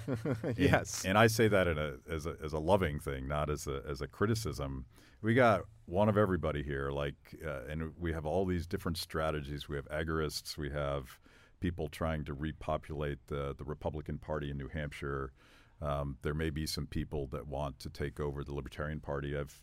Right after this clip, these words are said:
Speaker 2: I've, I think I read about that on Twitter.
Speaker 1: I've heard something. Brian Doherty had a piece on it,
Speaker 2: Yeah.
Speaker 1: I think.
Speaker 2: Um,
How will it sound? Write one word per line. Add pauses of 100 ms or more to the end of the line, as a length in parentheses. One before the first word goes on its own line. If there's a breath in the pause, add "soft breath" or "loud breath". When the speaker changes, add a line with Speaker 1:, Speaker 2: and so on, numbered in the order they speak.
(120)
Speaker 2:
I've, (200)
I
think
I
read
about
that
on
Twitter. (120)
Speaker 1:
I've
heard
something.
Brian
Doherty
had
a
piece
on
it,
Speaker 2:
Yeah.
Speaker 1:
I
think.
Speaker 2:
Um,